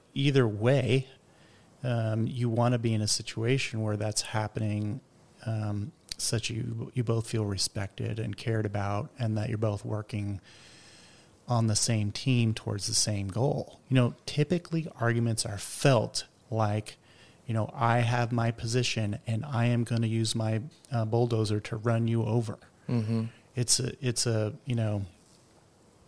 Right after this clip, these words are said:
Speaker 1: you, your partner is an opponent,
Speaker 2: Mm-hmm.
Speaker 1: not, not a partner.
Speaker 2: Right.
Speaker 1: So, yeah, I'm definitely advocating for having a conversation about how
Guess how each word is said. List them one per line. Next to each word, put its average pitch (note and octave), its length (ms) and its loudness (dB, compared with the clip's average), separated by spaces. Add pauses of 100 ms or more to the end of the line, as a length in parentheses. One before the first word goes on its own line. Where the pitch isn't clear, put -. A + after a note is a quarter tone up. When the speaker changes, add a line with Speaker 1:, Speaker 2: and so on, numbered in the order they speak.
(1000)
Speaker 1:
you, A#2+ 260 -2
your A#2 240 -2 (120)
partner B2+ 340 -4
is G2+ 80 -4
an G#2+ 80 -4
opponent, B2 560 -2 (140)
Speaker 2:
Mm-hmm. A2+ 360 2 (580)
Speaker 1:
not, A2 380 4 (260)
not A2 220 4
a A2 40 2
partner. B2 540 0 (260)
Speaker 2:
Right. F2+ 260 -4 (540)
Speaker 1:
So, A2 280 4
yeah, A2 260 4
I'm G2 100 -4
definitely A2 400 0
advocating G#2 640 0
for - 380 -6
having A#2 220 0
a A2 40 -2
conversation A2 580 -4
about G#2+ 240 -4
how A2 500 0